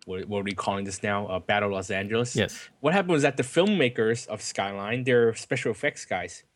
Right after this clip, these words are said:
Speaker 2: Yeah.
Speaker 1: They were actually hired to do the special effects on this movie,
Speaker 2: Yes.
Speaker 1: Battle Los Angeles. But mysteriously, suddenly, uh, half a year before Battle Los Angeles came out,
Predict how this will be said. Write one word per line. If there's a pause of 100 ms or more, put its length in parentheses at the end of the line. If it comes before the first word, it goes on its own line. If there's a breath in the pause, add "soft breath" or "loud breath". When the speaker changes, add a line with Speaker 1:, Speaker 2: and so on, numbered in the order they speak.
(140)
Speaker 2:
Yeah. (160)
Speaker 1:
They
were
actually
hired
to
do
the
special
effects (340)
on
this
movie,
Speaker 2:
Yes.
Speaker 1:
Battle
Los
Angeles. (540 loud breath)
But (320)
mysteriously, (360)
suddenly,
uh,
half
a
year
before
Battle
Los
Angeles
came
out,